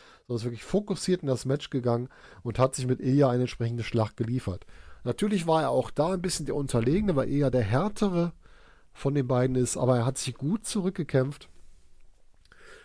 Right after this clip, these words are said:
und hat selbst einen, ähm, Torpedo Moskau von Ilya ist er ausgewichen und ist aber auch bei dem,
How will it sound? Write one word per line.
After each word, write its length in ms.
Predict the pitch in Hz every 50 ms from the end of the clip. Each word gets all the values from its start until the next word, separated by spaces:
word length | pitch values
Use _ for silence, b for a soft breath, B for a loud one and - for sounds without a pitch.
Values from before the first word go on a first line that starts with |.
| B B B B B _
und 280 | - 131 127 127 - -
hat 160 | 139 127 -
selbst 560 | - 131 131 127 139 135 - - - - - - -
einen, 680 | - 120 117 120 120 120 117 117 113 113 110 110 107 107 -
ähm, 280 | 123 107 107 98 98 98 - - - _ - - _ - - b b b b b b b b b b b b b _ _ _ -
Torpedo 320 | 120 - - 139 127 127
Moskau 400 | 113 131 165 - - - 160 151
von 240 | 139 - - 131 143
Ilya 300 | 156 143 143 143 139 131
ist 200 | 131 131 - -
er 100 | 131 -
ausgewichen 960 | - 131 127 123 - - - 113 107 117 117 - - - 120 110 110 113 117
und 360 | - 120 113 104 104 104 -
ist 200 | - 160 - -
aber 240 | - 135 131 123 120 120
auch 200 | 120 123 127 -
bei 220 | - 131 120 117
dem, 260 | 117 127 110 120 117